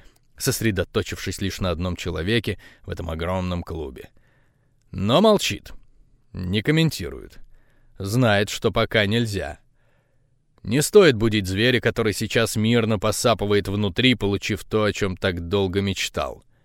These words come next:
Полностью выпадаю из разговора, провожая взглядами Алису.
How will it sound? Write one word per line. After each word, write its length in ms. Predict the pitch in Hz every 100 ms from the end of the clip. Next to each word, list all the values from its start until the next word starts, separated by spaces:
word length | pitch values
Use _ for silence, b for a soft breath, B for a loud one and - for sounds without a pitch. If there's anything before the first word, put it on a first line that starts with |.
| _ _ _ _ _ _ _ _
Полностью 540 | - 92 90 - 101
выпадаю 520 | 92 87 90 92 87
из 80 | 87
разговора, 760 | 90 85 82 80 98 117 123 113
провожая 500 | - 104 107 98 104
взглядами 600 | 101 95 98 95 90 92 92
Алису. 480 | 87 76 60 -